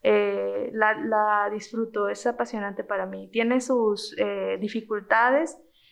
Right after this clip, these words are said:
porque no, no es tan <laughs> sencillo como parece, eh,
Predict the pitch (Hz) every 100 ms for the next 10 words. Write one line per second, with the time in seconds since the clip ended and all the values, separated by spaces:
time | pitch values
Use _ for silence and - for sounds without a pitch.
0 | _ - 214 214 214 214 220 220 226 226
1 | 226 226 233 233 247 240 - 226 226 226
2 | 226 240 262 247 254 254 247 - 226 208
3 | 214 214 220 220 233 247 240 - - _
4 | 220 214 214 208